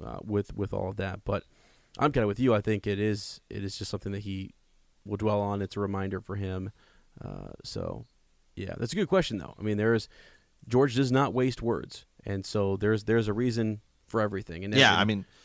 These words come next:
Speaker 2: and it may be something that we come to realize later down the line.
Speaker 1: Yeah,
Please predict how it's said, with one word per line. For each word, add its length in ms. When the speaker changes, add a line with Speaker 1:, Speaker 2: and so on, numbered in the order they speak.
Speaker 2:
and 140
it 60
may 160
be 120
something 300
that 160
we 560
come 260
to 60
realize 480
later 320
down 180
the 80
line. 300
Speaker 1:
Yeah, 280